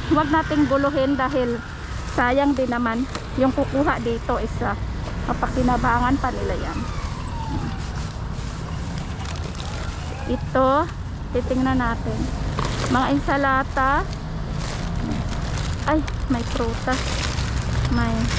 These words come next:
may ano, oh. May, ayan. May kiwi. Pwede natin itong linisin.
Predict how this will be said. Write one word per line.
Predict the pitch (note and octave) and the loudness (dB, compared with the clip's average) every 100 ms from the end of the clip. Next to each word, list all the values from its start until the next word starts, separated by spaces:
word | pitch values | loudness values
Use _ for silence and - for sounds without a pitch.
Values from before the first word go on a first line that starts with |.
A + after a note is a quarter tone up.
| - - - - B3+ | 0 -2 -2 0 2
may | A#3+ A#3+ | 2 4
ano, | B3 B3 | 2 2
oh. | B3 - - - - - - - - | 0 0 -2 -2 -2 0 -2 0 2
May, | C3+ - - A3 - - - - - A#3 | 2 2 2 0 0 2 2 2 2 2
ayan. | A#3+ A3+ - - - - - | 4 2 0 0 0 0 2
May | C4 C#4+ - | 2 2 2
kiwi. | D4+ D4+ D4 D4 E4 G4+ - - - - - - - | 4 4 4 4 4 2 2 2 2 4 4 4 6
Pwede | C4 - C#4+ | 6 6 4
natin | D4 C4+ | 4 2
itong | C#4 C#4 C4 | 4 4 4
linisin. | C4 B3+ C4 - C4+ | 4 4 4 2 2